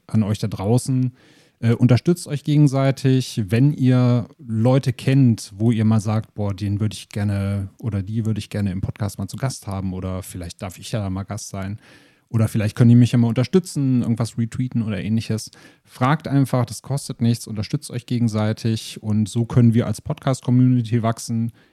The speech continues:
Wir sind halt, wir, wir schwimmen halt alle im selben Teich und auch wenn's manchmal so aussieht, als wenn das schon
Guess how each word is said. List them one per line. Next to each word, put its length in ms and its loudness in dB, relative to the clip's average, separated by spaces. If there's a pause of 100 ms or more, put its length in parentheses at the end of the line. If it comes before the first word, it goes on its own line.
(120)
Wir 120 4
sind 240 2
halt, 340 2 (200)
wir, 200 0
wir 140 2
schwimmen 280 4
halt 140 2
alle 160 0
im 80 4
selben 240 2
Teich 320 -2
und 80 2
auch 220 -4
wenn's 180 -4
manchmal 260 -2
so 100 -6
aussieht, 340 -8
als 160 -14
wenn 80 -4
das 160 -2
schon 240 -4